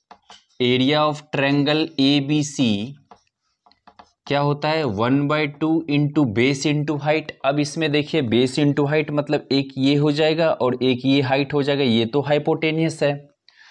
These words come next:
तो one by two into एबी into एसी हो जाएगा, तो one by two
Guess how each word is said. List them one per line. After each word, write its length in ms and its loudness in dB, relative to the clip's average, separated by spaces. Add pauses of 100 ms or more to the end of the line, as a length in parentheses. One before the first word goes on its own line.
(560)
तो 160 2
one 320 2
by 160 2 (220)
two 140 0 (260)
into 400 0 (840)
एबी 520 2
into 360 0 (100)
एसी 360 2
हो 160 4
जाएगा, 420 2 (1300)
तो 80 0 (100)
one 200 2 (120)
by 120 2 (160)
two 160 2